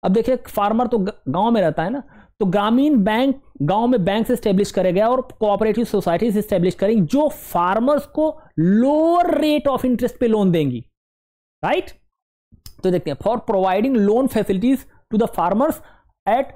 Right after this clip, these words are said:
lower rates of interest।" तो दो पॉइंट हमारा हो गया। अब देखते हैं इसे जरा। अब देखिए, ये ग्रामीण बैंक है यूपी के अलीगढ़ का,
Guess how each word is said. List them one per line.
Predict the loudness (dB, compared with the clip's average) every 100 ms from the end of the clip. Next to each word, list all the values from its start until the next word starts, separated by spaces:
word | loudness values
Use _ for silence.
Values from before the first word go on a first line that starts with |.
| -14 -4 0 2
lower | 2 2 2
rates | 2 0 0
of | -2 -2
interest।" | -4 -6 -10 -14 -20 _ -2
तो |
दो | 0 0
पॉइंट | 0 -2
हमारा | -2 -2
हो | -2
गया। | -4 -4 0
अब |
देखते | 0 0 -4
हैं |
इसे | -4 -6
जरा। | -10 -16 _ -20 _ _ _ -6
अब | -2
देखिए, | 0 -2 -8 -12 -4
ये | -2
ग्रामीण | 0 0 2 2 2
बैंक | 0 -2 -4
है | -6 -8 _ _ _ _ _ _ _ _ _ -4
यूपी | -2 0
के | -2 0
अलीगढ़ | 0 0
का, | -2 -6 -8 _